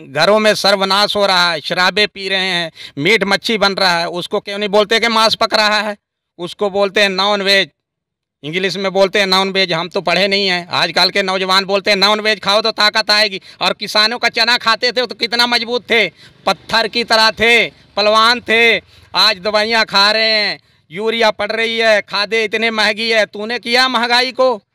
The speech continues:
सब चीज़ में टैक्स लगाया, गाड़ियों के रेट बढ़ाया। आज किसान नौजवान मर रहे हैं, भूखे प्यासे पड़े हुए हैं, दिल्ली में धरना लगाए हुए हैं, बोलते हैं किसानों को कोरोना हो गया है।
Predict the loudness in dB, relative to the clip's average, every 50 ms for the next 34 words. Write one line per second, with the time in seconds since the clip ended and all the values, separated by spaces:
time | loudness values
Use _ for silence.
0 | _ _ _ _ _ -10 -8 -8 -8 -8 -8 -6 -4 -2 0 0 0 2 2 0
1 | 0 0 -4 -2 0 2 2 2 2 0 0 -2 -2 -2 -2 0 -2 -2 -2 -2
2 | 0 0 2 0 0 2 2 2 2 2 2 2 0 0 -2 -2 -4 -4 -6 -6
3 | -4 -2 -2 0 2 2 2 2 4 4 2 2 2 2 0 0 2 2 2 2
4 | 2 0 -2 -2 -4 -8 _ _ _ -8 -8 -6 -2 -2 -2 -2 0 2 2 2
5 | 2 0 -2 -2 0 0 0 0 0 0 -2 -2 -2 -2 -2 -2 -2 0 0 0
6 | 2 2 2 2 2 0 0 2 2 2 2 2 2 2 2 2 0 0 0 0
7 | -2 -2 -2 -4 -4 -4 -2 0 0 0 0 0 -2 0 0 0 2 0 0 -2
8 | -2 0 0 0 0 2 2 2 2 4 4 4 4 2 2 2 2 0 -2